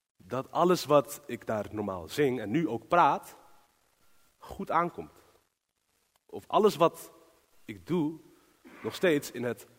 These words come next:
goddelijke karakter is. Nou, er is eigenlijk een,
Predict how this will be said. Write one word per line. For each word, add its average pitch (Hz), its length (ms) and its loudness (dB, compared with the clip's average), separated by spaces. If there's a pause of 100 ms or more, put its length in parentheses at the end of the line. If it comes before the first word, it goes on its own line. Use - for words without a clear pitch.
(180)
goddelijke 175 580 0
karakter 117 480 -4
is. - 240 -20 (2000)
Nou, 110 240 -4 (480)
er 123 160 -6
is 170 160 0
eigenlijk 175 320 4
een, 131 420 -2